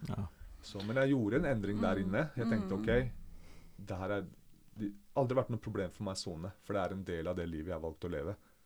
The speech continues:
Speaker 2: Det er
Speaker 3: Ja.
Speaker 2: konsekvenser av det. Så det var ikke sånn at jeg hadde det så fælt når jeg sonet.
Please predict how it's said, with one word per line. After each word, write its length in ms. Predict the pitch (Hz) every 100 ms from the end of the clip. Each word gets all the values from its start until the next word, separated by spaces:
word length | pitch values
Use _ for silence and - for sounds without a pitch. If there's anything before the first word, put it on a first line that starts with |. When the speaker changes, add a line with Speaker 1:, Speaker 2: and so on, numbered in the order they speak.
| - -
Speaker 2:
Det 100 | -
er 40 |
Speaker 3:
Ja. 80 | 226
Speaker 2:
konsekvenser 600 | 147 104 - 78 - 95 80
av 160 | -
det. 100 | - -
Så 100 | -
det 60 | 104
var 80 | -
ikke 120 | 98
sånn 140 | 87 78
at 40 |
jeg 280 | 76 78 85 - - -
hadde 120 | -
det 100 | 78
så 80 | 92
fælt 500 | - 85 76 - 101
når 120 | 92
jeg 100 | 82
sonet. 340 | 92 85 98